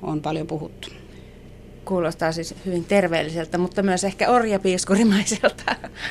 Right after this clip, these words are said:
Speaker 1: Ja noinkin se voi ottaa, että jos illalla vielä katsoo, että jaha, että kaksikymmentä prosenttia tämän päivän aktiivisuustavoitteesta on vielä tekemättä, niin tu-, voihan siinä tulla paineita, että pitää vielä iltalenkille lähteä.
Speaker 2: No, tämä on siis uutuus ja näitä on, on paketeissa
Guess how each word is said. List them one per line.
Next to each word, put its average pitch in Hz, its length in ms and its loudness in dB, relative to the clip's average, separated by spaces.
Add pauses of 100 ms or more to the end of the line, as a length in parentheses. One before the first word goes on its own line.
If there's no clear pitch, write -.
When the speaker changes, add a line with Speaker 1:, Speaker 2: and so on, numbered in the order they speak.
(300)
Speaker 1:
Ja 226 80 6
noinkin 208 380 10
se 170 180 6
voi 196 180 8
ottaa, 208 260 2
että 151 140 -4
jos 160 160 2
illalla 175 320 4
vielä 165 220 2
katsoo, 160 300 0
että 151 140 -6
jaha, 165 160 2
että 156 180 -4
kaksikymmentä 165 540 0
prosenttia 160 720 -2 (320)
tämän 170 280 4
päivän 160 320 2
aktiivisuustavoitteesta 160 1200 -2
on 156 100 -2
vielä 160 260 2 (600)
tekemättä, 165 560 6
niin 156 180 -2
tu-, - 200 -6
voihan 160 240 0
siinä 160 200 -2
tulla 175 220 4
paineita, 156 400 0
että 151 160 -4
pitää 156 220 -2
vielä 151 160 -2
iltalenkille 151 600 -4
lähteä. - 380 -4 (920)
Speaker 2:
No, 196 160 0 (300)
tämä 208 200 4
on 175 80 2
siis 180 140 -2
uutuus 185 380 -2
ja 165 60 -4
näitä 170 400 2
on, 156 260 -6
on 175 180 -6 (200)
paketeissa 160 560 -4